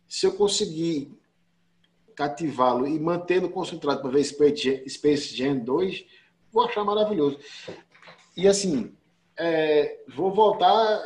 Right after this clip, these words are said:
àquela coisa assim, eu tava, eu sou, eu sou um cara muito nostálgico com a, com a infância. Gosto de... Do, eu tava aqui assistindo ontem He-Man, o de-, a gente falou do filme agora, tava assistindo o de-, o desenho do He-Man com ele aqui em casa ontem,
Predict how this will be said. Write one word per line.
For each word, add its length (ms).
àquela 240
coisa 200
assim, 200
eu 80
tava, 360
eu 200
sou, 380
eu 60
sou 180
um 40
cara 160
muito 600
nostálgico 720
com 100
a, 200
com 120
a 60
infância. 420
Gosto 560
de... 180
Do, 340
eu 80
tava 220
aqui 260
assistindo 460
ontem 240
He-Man, 400
o 60
de-, 80
a 80
gente 200
falou 200
do 100
filme 220
agora, 380
tava 140
assistindo 420
o 20
de-, 120
o 140
desenho 340
do 100
He-Man 240
com 160
ele 100
aqui 160
em 100
casa 300
ontem, 340